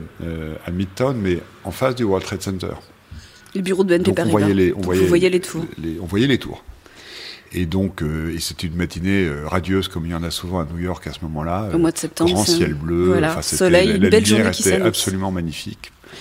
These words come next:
Speaker 1: Et, euh, je sais pas pourquoi, parce que, à mon avis, on aurait dû être parti à neuf heures moins le quart. Mais enfin bon, manifestement, mes, mes collègues étaient pas pressés. Et donc, on était dans le bureau et on regardait les tours. On était à la table de réunion, en train de boire un café.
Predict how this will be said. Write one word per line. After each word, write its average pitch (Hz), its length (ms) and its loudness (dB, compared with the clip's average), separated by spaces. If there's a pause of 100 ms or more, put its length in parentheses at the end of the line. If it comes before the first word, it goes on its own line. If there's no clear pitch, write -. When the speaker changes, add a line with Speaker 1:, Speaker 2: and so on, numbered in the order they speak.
(560)
Speaker 1:
Et, 85 160 -2
euh, 82 160 -4 (260)
je - 100 -10
sais - 120 -4
pas 113 80 4
pourquoi, - 240 0
parce - 100 -6
que, 101 160 4
à 92 60 6
mon 98 160 0
avis, 95 160 2
on 110 160 2
aurait 82 160 -2
dû 101 320 2
être - 160 -2
parti 92 520 -2
à 85 120 -2
neuf 82 240 -8
heures 82 80 -2
moins 78 140 -6
le 76 60 -12
quart. 87 280 -4
Mais 80 60 -8
enfin 80 180 -4
bon, 82 200 -6 (140)
manifestement, 95 460 -4
mes, 92 240 -2 (420)
mes 90 80 -2
collègues 95 360 4
étaient - 160 0
pas 113 120 0
pressés. - 380 -4 (420)
Et 87 360 4
donc, 92 240 -6
on 92 100 0
était 85 160 -2
dans 95 140 0
le 85 60 -4
bureau 87 440 0
et 85 80 2
on 76 100 -4
regardait 80 300 -2
les 76 120 -2
tours. - 180 -4
On 90 100 -4
était 78 160 -6
à 76 60 -4
la 73 80 -4
table 87 180 -6
de 85 80 -6
réunion, 80 480 -8
en - 140 -20
train - 120 -14
de 80 60 -10
boire 87 160 -6
un 85 80 -10
café. 120 380 -8